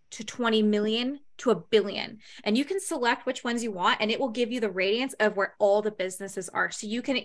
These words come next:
eh, pinpoint, okay, so, and post, let's say postal code N two E has six hundred businesses here. So, okay, so I know if I need to do targeted ad-, advertising, I'm gonna go there because that's where the most businesses are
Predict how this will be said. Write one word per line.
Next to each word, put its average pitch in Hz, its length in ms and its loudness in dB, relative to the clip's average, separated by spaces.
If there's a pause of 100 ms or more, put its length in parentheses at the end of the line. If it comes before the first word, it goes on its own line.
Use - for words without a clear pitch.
eh, 214 100 4 (100)
pinpoint, 226 680 -2
okay, 214 260 -2
so, 180 260 -8 (680)
and 220 100 -2
post, 262 240 4
let's 226 140 -2
say 233 180 6
postal 226 340 -2
code 214 560 6
N 240 180 4
two 240 220 -6
E 262 340 -2 (200)
has 220 200 2
six 233 220 -2
hundred 208 300 0
businesses 202 460 -4
here. 170 200 -8
So, - 160 -14
okay, 180 200 -8
so 180 220 -12
I 247 240 6
know 247 580 2
if 208 140 -8
I 214 160 2
need 247 140 -4
to 247 60 -10
do 214 100 -10
targeted 214 400 0
ad-, 220 440 0
advertising, 262 540 -2 (120)
I'm 233 180 4
gonna 247 160 2
go 214 160 0
there 202 220 4
because - 180 -20
that's 214 180 -6
where 202 100 -4
the 196 60 -4
most 190 440 -2
businesses 196 380 -10
are 180 320 -6